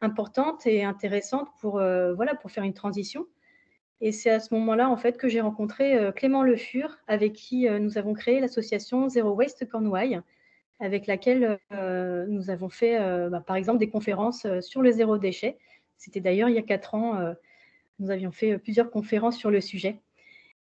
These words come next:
Et suite à ces conférences, euh, justement, à la fin des conférences, il y avait un temps de, de discussion avec les personnes qui venaient, euh, assister, euh, donc à, à nos présentations.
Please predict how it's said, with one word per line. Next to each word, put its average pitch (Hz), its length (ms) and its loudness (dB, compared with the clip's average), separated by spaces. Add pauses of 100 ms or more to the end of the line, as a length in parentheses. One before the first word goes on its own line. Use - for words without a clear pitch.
(140)
Et 214 260 6
suite 311 280 -2
à 294 60 8
ces 269 180 4
conférences, 247 600 4
euh, 233 140 8
justement, 247 540 2
à 240 120 4
la 202 80 4
fin 269 180 0
des 277 80 2
conférences, 247 540 2
il 247 40 6
y - 40 6
avait 208 80 0
un 208 100 2
temps 285 280 -2
de, 220 360 4
de 202 140 0
discussion 262 580 -2
avec 220 160 2
les 214 120 4
personnes 226 360 2
qui 254 160 -4
venaient, 208 400 0
euh, 175 200 -2 (100)
assister, 214 520 -2
euh, 180 100 -2 (480)
donc 196 180 -10
à, 175 180 0
à - 140 -4
nos 196 100 0
présentations. 208 720 0